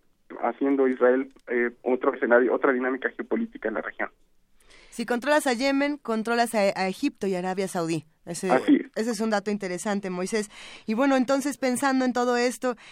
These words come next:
Speaker 2: eh, ¿qué fue lo que pasó en los aeropuertos y cómo se relacionan estas dos noticias tan importantes del fin de semana?
Speaker 1: Sí, yo, pues, lo que estaba yo pensando con este reavivamiento del eje del mal,
Speaker 2: Ujú.
Speaker 1: pues, que hay que recordar que son los mismos países que,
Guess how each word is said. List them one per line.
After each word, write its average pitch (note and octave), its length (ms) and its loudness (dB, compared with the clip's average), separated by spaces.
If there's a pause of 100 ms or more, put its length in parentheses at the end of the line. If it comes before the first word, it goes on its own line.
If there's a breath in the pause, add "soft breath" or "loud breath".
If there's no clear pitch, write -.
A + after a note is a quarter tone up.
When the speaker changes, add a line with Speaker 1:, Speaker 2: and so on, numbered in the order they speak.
(100)
Speaker 2:
eh, F#3+ 220 -2
¿qué C4 140 2
fue C4+ 240 4
lo G#3+ 200 -2
que A3+ 100 -2
pasó G#3+ 280 0
en A#3 60 2
los A3+ 140 0
aeropuertos G#3 640 2
y G3+ 60 -6
cómo A3 200 0
se G#3+ 120 -2
relacionan G3 560 0
estas G3 280 -2
dos G3 140 -2
noticias G3 360 -4
tan F3+ 140 -4
importantes E3+ 560 -4
del E3 100 -8
fin E3+ 140 -8
de D#3+ 80 -6
semana? D3+ 400 -8 (760 loud breath)
Speaker 1:
Sí, - 240 4 (440)
yo, D3+ 340 8 (100)
pues, C#3 140 0
lo C3 120 0
que C3 100 -8
estaba E3 300 6
yo E3 140 2
pensando D3+ 560 -4
con C3 180 -4
este C#3 320 -6 (120)
reavivamiento B2+ 760 0
del B2+ 140 0
eje C3+ 160 -2
del A#2+ 140 -2
mal, A#2+ 280 0 (140)
Speaker 2:
Ujú. F#3 300 -8 (100)
Speaker 1:
pues, A2+ 220 -4
que D#3+ 100 2
hay D#3 80 4
que - 100 -4
recordar B2+ 420 2
que - 100 -18
son C3 180 -2
los A#2 160 -2
mismos C3 340 -4
países B2 500 4
que, A2+ 340 -2